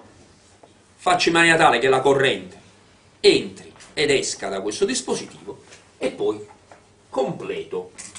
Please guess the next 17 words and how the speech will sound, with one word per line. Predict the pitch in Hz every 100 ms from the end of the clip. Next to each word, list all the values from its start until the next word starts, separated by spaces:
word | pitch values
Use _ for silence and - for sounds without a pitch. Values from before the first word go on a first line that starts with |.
| -
il | 104 -
circuito. | - - - - - - _ _ _ 135 _ _ - - _ _ _ _ _ _ _ _ _ _ _ _ _ - - _ _ _ _ _ _ _ _ _ _ -
Allora, | 233 185 -
connessa | 214 226 - - -
a | -
qualunque | - 175 254 208
tipo | 180 160 160
di | 165
misura | 220 190 120 107 120 131 - - - - - - - - - - 151
va | 165 190 - - - _ - _ _ -
introdotto | 196 202 214 185 123 - - 120 117 - - - - _ _ _ - -
un | 190 190
concetto | - 147 139 131 - - - 117 - - _ _ _ - - _ -
che | 220
è | -
quello | 196 170 -
di | 123 127 131